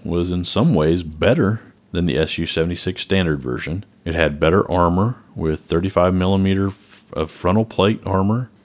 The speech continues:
twenty-five on the sides, and about fifteen millimeters on the back.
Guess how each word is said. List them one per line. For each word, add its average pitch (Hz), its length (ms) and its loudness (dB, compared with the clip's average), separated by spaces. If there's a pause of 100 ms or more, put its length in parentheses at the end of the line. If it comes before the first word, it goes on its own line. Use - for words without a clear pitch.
twenty-five 101 760 2
on 87 160 0
the 87 100 0
sides, 101 640 -2
and 90 140 -4
about 90 320 -2
fifteen 104 420 0
millimeters 104 460 2
on 101 140 2
the 104 80 0
back. - 480 -2